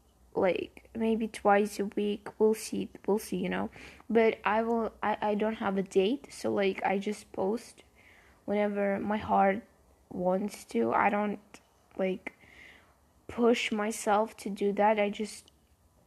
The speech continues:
I know that the best podca-, like, best episodes end up being the ones that I was just, you know, wanting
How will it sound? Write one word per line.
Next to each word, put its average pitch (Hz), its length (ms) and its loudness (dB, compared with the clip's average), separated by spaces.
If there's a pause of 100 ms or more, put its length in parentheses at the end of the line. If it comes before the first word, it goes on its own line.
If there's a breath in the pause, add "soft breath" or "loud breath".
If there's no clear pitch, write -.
(960)
I 202 100 4
know 233 280 4
that 226 260 2
the 208 80 0
best 202 360 2 (100)
podca-, - 420 -2
like, 208 400 -4
best 202 340 2
episodes 220 680 -4
end 202 280 -2
up 202 280 2
being 190 440 0 (460 loud breath)
the 196 80 -4
ones 202 320 -4
that 196 120 -4
I 190 100 -2
was 202 200 -6
just, - 360 -12 (360 loud breath)
you 240 80 -4
know, 220 240 0 (680 soft breath)
wanting 214 1300 0